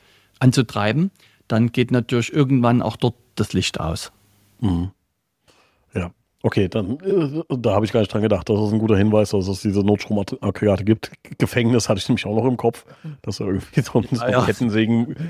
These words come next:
Speaker 2: Kettensägenmörder auf einmal vor der Tür steht, weil, weil die, weil die Tür aufgegangen ist. Oder so ein Bär aus dem Zoo, äh, rausmarschieren kann, weil der Strom nicht funktioniert. Aber okay,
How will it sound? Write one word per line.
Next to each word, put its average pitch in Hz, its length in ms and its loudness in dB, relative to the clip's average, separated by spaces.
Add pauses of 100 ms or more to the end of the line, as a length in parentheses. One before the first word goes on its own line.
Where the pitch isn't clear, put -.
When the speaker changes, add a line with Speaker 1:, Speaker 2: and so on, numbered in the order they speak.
Speaker 2:
Kettensägenmörder 127 800 4
auf 127 140 2
einmal 127 180 4
vor 123 140 4
der 123 100 4
Tür 127 200 2
steht, - 300 0
weil, 127 200 0
weil 117 160 2
die, 107 160 -2 (180)
weil 127 120 2
die 104 40 4
Tür 147 280 0
aufgegangen 131 520 0
ist. 143 140 -4 (300)
Oder 113 180 4
so 107 100 6
ein 110 140 4
Bär 123 280 4
aus 123 180 2
dem 127 100 6
Zoo, 135 320 2
äh, - 40 -4
rausmarschieren 131 1160 2
kann, 131 240 2
weil 110 80 2
der 104 100 4
Strom 131 500 0
nicht 135 180 0
funktioniert. 123 440 -2
Aber 127 180 -2
okay, 110 220 2